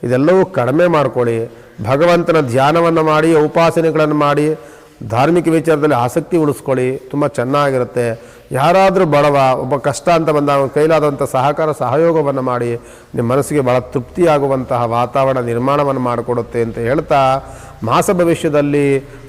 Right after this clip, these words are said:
ತುಲಾ ರಾಶಿಯ ಮಾಸ ಭವಿಷ್ಯ ಈ ರೀತಿಯಲ್ಲಿತ್ತು. ಮುಂದಿನ ದಿನಗಳಲ್ಲಿ ಫೆಬ್ರವರಿ ತಿಂಗಳಲ್ಲಿ ಇನ್ನೂ ಉತ್ತಮ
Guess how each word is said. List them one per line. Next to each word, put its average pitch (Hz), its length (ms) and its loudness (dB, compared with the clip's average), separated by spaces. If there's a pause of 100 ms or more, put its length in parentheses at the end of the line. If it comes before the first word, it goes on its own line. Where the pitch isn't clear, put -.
(100)
ತುಲಾ 165 260 4
ರಾಶಿಯ 156 420 2
ಮಾಸ 131 240 0
ಭವಿಷ್ಯ 127 500 -2 (160)
ಈ 123 80 -2
ರೀತಿಯಲ್ಲಿತ್ತು. 135 960 -2 (320)
ಮುಂದಿನ 214 400 4
ದಿನಗಳಲ್ಲಿ 117 680 -2 (680)
ಫೆಬ್ರವರಿ 190 540 4
ತಿಂಗಳಲ್ಲಿ 127 720 -2 (280)
ಇನ್ನೂ 190 480 2
ಉತ್ತಮ 185 320 -2